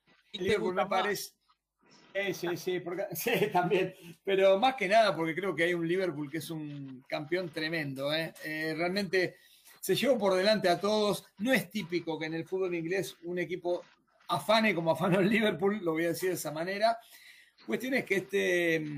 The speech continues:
Speaker 2: este miércoles le ganó cuatro a cero a mi Crystal Palace, ¿no?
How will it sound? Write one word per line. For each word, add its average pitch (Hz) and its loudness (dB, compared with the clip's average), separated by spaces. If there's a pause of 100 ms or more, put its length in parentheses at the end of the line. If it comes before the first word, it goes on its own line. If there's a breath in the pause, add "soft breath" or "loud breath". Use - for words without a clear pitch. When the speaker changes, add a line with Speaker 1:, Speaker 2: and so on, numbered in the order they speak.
(360)
Speaker 2:
este 185 0
miércoles 190 2
le 170 4
ganó 185 2
cuatro 202 2
a 185 4
cero 202 2
a 175 4
mi 165 -2
Crystal 175 0
Palace, 165 2
¿no? 226 0